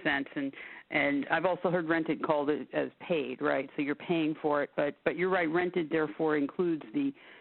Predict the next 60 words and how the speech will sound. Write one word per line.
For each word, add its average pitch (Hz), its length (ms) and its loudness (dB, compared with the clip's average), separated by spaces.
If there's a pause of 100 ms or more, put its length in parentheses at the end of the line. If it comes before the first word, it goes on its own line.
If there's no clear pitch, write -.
(160)
supposedly 165 400 2
non-paid 151 680 0
like 139 180 0 (100)
Facebook 143 460 0
and 143 140 2
LinkedIn, 143 360 0
et 139 160 -4
cetera. 156 340 0 (320)
And 190 140 2
the 196 140 0
earned 330 260 2
media 220 300 2
is, 165 60 -6 (100)
is 180 160 -4
sort 233 120 2
of 208 80 -2
what 196 140 0
we 196 100 2
used 208 360 -2
to 202 80 -4
think 147 240 0
of 139 100 0
from 147 140 0
P 156 220 -2
R, 196 300 2
right? 139 300 2
I 151 60 0
mean, 151 180 2
New 151 80 2
York 147 320 0
Times, 143 340 2
N 143 160 0
P 151 200 -2
R, 143 360 2 (380)
you 170 80 0
know, 135 160 2
a 139 60 2
blog 156 420 2
or 151 100 2
whatever. 151 500 2 (320)
Um, 143 320 2
and 185 140 2
none 226 160 2
of 269 80 0
that's 226 240 0
gone 190 200 2
away. 175 400 2
It's 165 180 -4
still, 190 200 2
you're 170 140 0
right, 208 240 2
it's 160 220 -2
still 165 180 2
important, 170 480 0
but 160 160 2
we 170 100 0
have 175 240 0
to 170 80 0
have 160 220 0
them 156 240 0